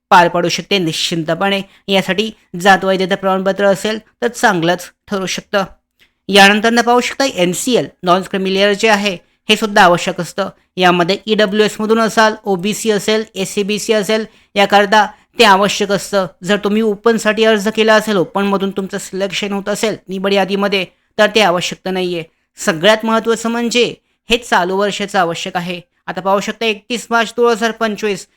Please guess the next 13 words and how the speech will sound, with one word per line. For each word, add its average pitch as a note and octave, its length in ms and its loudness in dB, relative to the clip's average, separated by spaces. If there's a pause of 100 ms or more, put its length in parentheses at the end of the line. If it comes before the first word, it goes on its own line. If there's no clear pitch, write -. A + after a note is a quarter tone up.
(100)
हे A3+ 60 -6
संपलेलं G#3 520 0
आहे F#3+ 200 0
चालू F3+ 320 -4
वर्ष, G3 260 -4
त्यानंतर G#3 520 -4
एक G#3+ 180 -8
एप्रिलपासून G3+ 640 -8
पुढे G#3 300 -4 (380)
यानंतरचं G3 680 0 (300)
एनसीएल G3 500 -2
तुमच्याजवळ G3 600 -2 (380)
असणं F3+ 420 -2